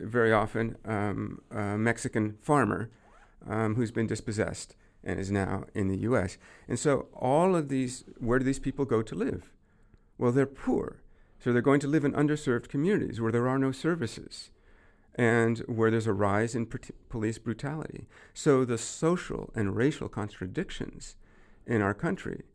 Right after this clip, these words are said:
cannot be divorced from the global, uh, food system and the corporate food regime and how it has proceeded over the last half century. Um, so I think it's, it's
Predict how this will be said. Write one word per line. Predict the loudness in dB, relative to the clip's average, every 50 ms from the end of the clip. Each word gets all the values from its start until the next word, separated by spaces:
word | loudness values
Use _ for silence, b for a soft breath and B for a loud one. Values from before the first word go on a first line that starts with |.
| b b b b b b
cannot | 2 4 6 6 4 2 2 0
be | 0
divorced | 2 2 0 2 2 2 2 2 -2 -4 -10 -10 -10 -10 -12 b b b b b b b
from | -16 -2 0 2 4 4 4 2 -2 -4 -10 -20 _ -20 _ -6
the | -6 -4 -4
global, | 0 2 2 2 4 2 -2 -4 -4 -10 -18 -20 _ -6
uh, | -4 -2 0 0 0 -2
food | -4 -2 -4 -4 -4
system | -2 -6 -8 -8 -8 -12 -14 -14 -14 -6 -2
and | 0 0
the | 0
corporate | 2 0 -2 0 -2 -6 -6
food | -2 -4 -4 -2
regime | -2 -4 -2 0 -2 -2
and | -2 -4
how | -2 0 0 0 0
it | 0 -2
has | -2 -2 -2 -2 -2 -6 -12 b b b b b b
proceeded | -8 -6 -4 -2 -2 0 0 0 0
over | 0 -2 -2
the | -2 -2
last | -2 -2 -2 -4 -6 -8 -10 -12
half | -6 -6 -6 -6 -6
century. | -8 -6 -6 -6 -6 -8 -10 -10 -10 -12 -16 _ b b b b b b b b b b b -12 -6
Um, | -4 -2 -2 -2 -2 -4
so | 0 2 2 2 2 0 B B B B B B B B B B B B B B B B -16 -2 0
I | 0
think | 2 4 4 4 6
it's, | 4 2 2 -2 -8 -6 -2
it's | 0 0 0 -2 -6 -10 -12